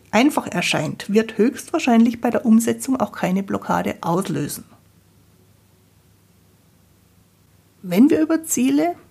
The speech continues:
bei Blockaden reden, dann gibt's eigentlich nur ein Resultat, nämlich der Weg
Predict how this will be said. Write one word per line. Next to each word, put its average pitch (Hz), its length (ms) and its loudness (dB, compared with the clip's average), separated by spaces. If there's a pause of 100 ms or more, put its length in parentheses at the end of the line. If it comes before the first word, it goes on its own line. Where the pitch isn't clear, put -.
(680)
bei 185 180 2
Blockaden 220 640 2
reden, 262 520 -4 (640)
dann 214 180 0
gibt's 262 400 -6
eigentlich 247 600 -2
nur 240 340 2 (140)
ein 226 340 2
Resultat, 220 840 -2
nämlich 220 520 0 (420)
der 196 240 -2
Weg 190 400 -6